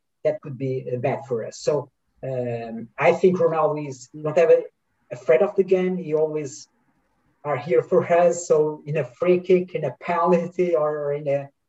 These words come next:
in a, in a random kick. So, uh, all of us expect that Ronaldo continue to p-, perform. Uh, he's a huge athlete, so, uh, I think he will go for another, for, for the World Cup at least.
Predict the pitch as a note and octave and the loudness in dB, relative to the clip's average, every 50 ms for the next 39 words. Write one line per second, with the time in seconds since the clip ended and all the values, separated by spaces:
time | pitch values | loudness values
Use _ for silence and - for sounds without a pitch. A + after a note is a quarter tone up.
0 | _ - C#3+ C#3+ C#3+ C#3 C#3 C3 C3 B2+ B2+ B2 B2 B2 B2 B2 - C3+ B2+ C3 | _ -10 -8 -6 -4 -2 0 0 0 0 -2 -2 -2 -2 -4 -6 -6 -6 -4 -2
1 | C3 B2+ B2 B2 B2 A#2+ A#2+ C3+ D#3 - E3 E3+ F3 D3 - - F3+ F3 - - | -2 0 0 -2 -2 0 2 4 4 4 2 0 -4 -6 -6 -8 -8 -8 -10 -4
2 | - E3 D3+ C#3 - _ _ _ _ _ _ - C3 C3+ C3+ - D#3+ E3+ F3+ F3 | -2 -2 -2 -2 -6 _ _ _ _ _ _ -8 -8 -6 -4 2 6 6 6 6
3 | - - - D3 C3+ B2+ B2 B2 - - - B2 - - - - - - - - | 6 2 -2 -4 -4 -4 -6 -6 -12 -16 -16 -16 -14 -16 -8 -6 -6 -6 -4 -6
4 | C3+ B2 - - D3+ C#3+ C#3 C3+ C3 C3 C3 B2+ - C3 A#2+ C#3 C#3 C3 C3+ B2+ | -8 -8 -6 -6 -6 -6 -2 -2 -2 -2 -4 -4 -6 -8 -8 -8 -8 -8 -10 -12
5 | B2 - _ _ _ _ - C3+ B2 B2 B2 C3+ C#3+ D#3 G#3+ A3+ - _ _ _ | -16 -20 _ _ _ _ -4 -4 -4 -2 -4 -2 0 0 -2 -2 -6 _ _ _
6 | _ _ _ _ - C#3+ C#3+ C#3 C3+ C3 B2+ B2 A#2+ A#2+ A#2+ A#2+ B2+ F#3 G3 F#3 | _ _ _ _ -10 -8 -6 -4 -4 -2 -2 -2 -2 -4 -4 0 4 4 4 4
7 | - D#3+ D3 C3+ C3+ E3+ F3 - - - - B2+ B2 - C3+ C#3 C#3+ C#3 - - | 4 0 0 0 -4 -4 -6 -6 -8 -8 -8 -8 -6 -4 -4 -4 -4 -6 -6 -4
8 | - D3 C#3 C3+ C#3 - - C#3 C3 - - E3 E3+ E3+ F3 - F3 E3 D#3 - | -4 -2 -2 -4 -6 -6 -6 -6 -4 -2 2 4 4 4 4 -2 -6 -8 -8 -12
9 | - - D3+ D3+ D3 D3 D3 C#3+ B2+ C#3 C3+ C3+ C3 - D3+ C#3+ C3 C3 C3 C3+ | -12 -12 -12 -10 -8 -6 -6 -4 0 0 0 0 0 -2 -2 -2 0 0 0 0
10 | D3 - C#3+ C#3+ - _ _ - C#3+ - D#3+ D3+ D#3 C#3 C3 C3 D3+ E3 F3 F3+ | 0 0 -2 -6 -10 _ _ -16 -2 -2 0 0 0 0 4 6 6 6 6 4
11 | - - F3+ F3+ F3+ C#3+ - - C3+ C#3 - - - | 0 -4 -6 -4 -4 -6 -6 -4 -6 -6 -6 -8 -12